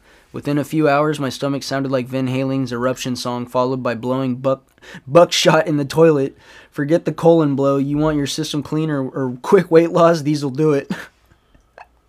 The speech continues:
<laughs> Yo, I want to find the one that they read earlier by the f-, by the four-ply toilet paper and a case.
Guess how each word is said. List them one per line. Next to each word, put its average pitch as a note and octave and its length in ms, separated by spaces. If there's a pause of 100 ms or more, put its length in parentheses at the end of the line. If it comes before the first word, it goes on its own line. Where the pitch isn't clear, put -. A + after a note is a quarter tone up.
(1300)
<laughs> - 1500
Yo, G3+ 640 (1200)
I C#3 60
want E3+ 400 (600)
to C#3+ 100
find D3+ 320
the C#3+ 40
one D3 460 (1160)
that C3+ 100
they C3+ 140
read C#3 240
earlier C3+ 560 (1500)
by C#3 240
the C3+ 120
f-, - 240
by C3+ 200
the C3 80
four-ply D3+ 600
toilet C#3+ 360
paper B2 320
and B2 200
a A#2+ 60
case. A#2+ 520